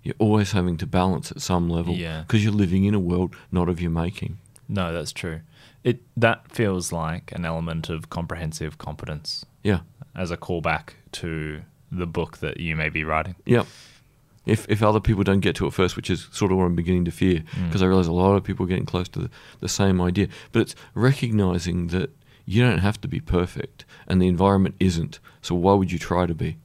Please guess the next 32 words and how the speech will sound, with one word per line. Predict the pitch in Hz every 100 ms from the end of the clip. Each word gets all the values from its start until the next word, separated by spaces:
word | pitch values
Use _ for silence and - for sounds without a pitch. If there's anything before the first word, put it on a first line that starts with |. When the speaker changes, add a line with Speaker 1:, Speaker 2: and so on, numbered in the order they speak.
| _
Speaker 2:
Mm. | 92 92 - _ - _
Speaker 1:
And | 101 98 - -
holding | 131 127 120 113
yourself | 104 101 104 98
to | - 98
an | 92
unattainable | 95 85 95 90 87 85
ethical | 80 78 -
standard. | - - 87 87 - - - - - -
Go | - 92
read | 90 92
some | - 85
Roman | 87 87
Sto-, | 82 85 80
Roman | - 80 87 87 82 85 -
Stoicism. | - - 82 78 - 80 76 - -
Speaker 2:
Mm. | 98 80 - _ - -
Speaker 1:
'Cause | 101 85 - -
those | 101 104
guys | - 101 90
were, | 90 90 -
uh, | 87 - - - -
more | - 101 107
ethical | 95 92 95 -
than | 85 78 - _ _ _ _ _
almost | 101 95 82 - _
anyone | 101 107 101 92
in | 87
the | 85
Roman | 85 90 85 85
era, | 87 87 87
Speaker 2:
Mm. | 104 95 87